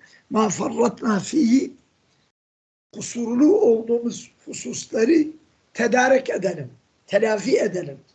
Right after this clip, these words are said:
Neydi kusurlu olduğumuz hususlar? Min icabi davetike, ki senin davetine icabet etmemiştik. İcabet edeceğiz.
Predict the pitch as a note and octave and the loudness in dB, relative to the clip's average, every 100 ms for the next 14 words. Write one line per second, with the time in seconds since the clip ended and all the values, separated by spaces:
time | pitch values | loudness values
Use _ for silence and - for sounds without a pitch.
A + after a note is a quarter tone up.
0 | _ _ _ _ _ G3+ C4+ B3 A3+ - | _ _ _ _ _ -2 0 2 0 -2
1 | - - B3 G3 G3+ G3 F#3 F#3+ F#3 - | -12 -12 -8 0 2 4 2 -2 -2 -8
2 | - - - - - A#3+ - - _ _ | -14 -16 -16 -16 -4 -2 -2 -8 _ _
3 | _ _ - G#3 F#4 F3+ G#3+ G#3+ G3+ F#3 | _ _ -8 -4 0 0 2 0 0 -2
4 | F3+ G3 G#3 B3+ - - - _ _ _ | -4 -4 -4 -6 -8 -8 -8 _ _ _
5 | _ _ - E3+ - G3+ G3+ F#3+ - F#3 | _ _ -8 -6 -4 -2 -2 0 -2 0
6 | F#3 F#3 G3+ - F#3+ F#3 F#3 F3 - - | -2 -2 -4 -4 -2 -2 0 -4 -4 -6
7 | D#4+ G3 E3 - - - - _ _ _ | -4 -4 -4 -6 -10 -20 -20 _ _ _
8 | D3+ F3+ F3 F3+ - A3+ A#3 B3+ B3+ C4 | -4 -2 0 -2 0 2 4 4 0 -4
9 | - | -8